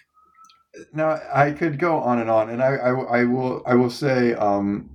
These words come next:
you know, like I said, every, I think every chapter in this, in this particular volume is, is really a worthwhile contribution and really interesting, um, in its own right. And I thank you for putting it all together, um, Heather.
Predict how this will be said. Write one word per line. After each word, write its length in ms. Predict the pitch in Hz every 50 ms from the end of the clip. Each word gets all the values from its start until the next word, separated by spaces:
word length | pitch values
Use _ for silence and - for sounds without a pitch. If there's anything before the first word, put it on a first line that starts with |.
| - - - -
you 120 | - 123 120
know, 140 | 110 107 110
like 220 | 127 139 139 143
I 100 | 131 120
said, 320 | - - 113 101 92 101 -
every, 460 | 123 131 131 135 135 127 113 110 - - _ _ -
I 180 | 117 123 120 127
think 180 | 165 151 120
every 260 | 110 120 120 127 123
chapter 500 | 117 - 113 107 107 104 - - 107 101
in 200 | 98 95 98 98
this, 280 | 98 101 98 - - - - -
in 120 | 104 104
this 240 | 107 113 110 - -
particular 640 | _ - - - - 110 - 110 107 104 104 101 95
volume 480 | 98 95 95 95 95 95 95 92 92
is, 240 | 92 92 92 - - -
is 260 | - 95 87 - - -
really 300 | 92 107 104 104 101 98
a 60 | 95
worthwhile 520 | 98 101 95 90 - 85 98 95 95 95
contribution 720 | 95 - 101 98 95 - 104 95 92 98 92 95 - 107 101
and 140 | 101 98 98
really 280 | 107 107 104 104 104 -
interesting, 800 | - 107 101 - 113 104 - - - 110 107 101 101 98 101 - _ _ _ _ _ _ _ _ -
um, 200 | - 104 101 101
in 80 | 104
its 180 | 101 101 101 -
own 200 | 110 110 107 104
right. 240 | 101 101 98 98 98
And 120 | 95 95
I 140 | 95 92 - - -
thank 260 | 107 104 101 98 98
you 280 | 107 101 98 98 92 - _
for 300 | - 104 104 101 87 - _ _
putting 220 | - 107 104 101 101
it 100 | 101 98
all 140 | 101 101 98
together, 640 | - 107 - 101 95 95 95 101 98 95 92 - 92
um, 320 | 90 92 95 92 92 - _ _ _ _ _ _ _ _ -
Heather. 440 | - 104 95 98 98 98 101 -